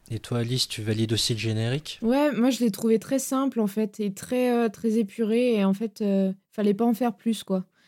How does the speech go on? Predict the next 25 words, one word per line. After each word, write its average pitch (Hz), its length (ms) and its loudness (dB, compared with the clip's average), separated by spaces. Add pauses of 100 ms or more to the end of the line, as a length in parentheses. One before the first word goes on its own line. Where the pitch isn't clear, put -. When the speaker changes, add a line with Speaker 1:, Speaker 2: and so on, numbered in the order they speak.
(140)
Speaker 2:
Quand 269 220 4
on 277 120 2
regarde 254 260 2
les, 226 260 4 (280)
les 202 140 0
premières 220 340 4
minutes 220 360 6
avant 208 220 4
ce 202 80 2
générique, 202 640 4
euh, 185 480 2
on 185 160 -6
comprend 196 460 2
que 202 60 -2
là, 196 100 4
c'est, 196 240 -4
c'est - 160 -4
une, 185 440 4
une 190 220 6
série 196 480 2
un 185 140 2
peu 190 200 -2
réconfortante, 190 920 0
simple. 196 580 0 (280)
Euh, 175 400 -2